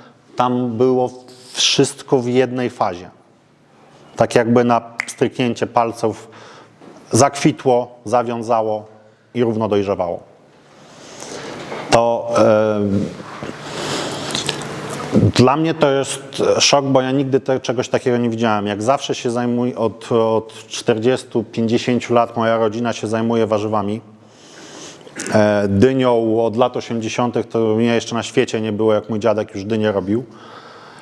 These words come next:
E, takich efektów, no, nie spodziewaliśmy się przy stosowaniu pojedynczego preparatu, gdzie my zawsze byliśmy otwarci na jakieś nowości, bo w gospodarstwie ogólnie się zajmujemy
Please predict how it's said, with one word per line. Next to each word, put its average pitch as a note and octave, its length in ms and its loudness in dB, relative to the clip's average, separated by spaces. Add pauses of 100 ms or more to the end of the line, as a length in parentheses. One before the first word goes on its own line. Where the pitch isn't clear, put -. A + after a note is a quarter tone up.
(380)
E, G2+ 260 4 (720)
takich B2+ 440 4
efektów, A#2 720 2
no, A#2 280 2
nie A#2+ 300 0
spodziewaliśmy A2+ 840 -2
się - 120 -14
przy - 200 -6
stosowaniu A#2+ 600 -2
pojedynczego A2 640 -2
preparatu, G2 580 -4 (1120)
gdzie G#2 280 6
my G#2+ 400 2
zawsze B2+ 380 0
byliśmy A2+ 460 -4
otwarci A2+ 580 -4
na A2 140 -2 (140)
jakieś G#2+ 360 -4
nowości, A2 440 -2
bo G#2+ 120 0
w G#2 80 -4
gospodarstwie A2 560 0
ogólnie B2 240 -2
się A#2+ 140 -6
zajmujemy A#2+ 480 2